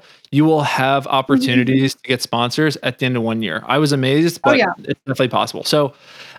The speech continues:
Speaker 1: I would say if you just do those couple things and go down the path of, like, education and just, like,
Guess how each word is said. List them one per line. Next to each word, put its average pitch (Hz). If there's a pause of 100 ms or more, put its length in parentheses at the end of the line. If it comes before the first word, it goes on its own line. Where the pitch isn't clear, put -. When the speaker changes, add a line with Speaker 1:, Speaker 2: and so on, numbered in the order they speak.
(120)
Speaker 1:
I 185
would 277
say 277
if 220
you 208
just 175
do 196
those 151
couple 160
things 147
and 143
go 139
down 143
the 131
path 127
of, 127
like, 117
education 151
and 123
just, 123
like, 117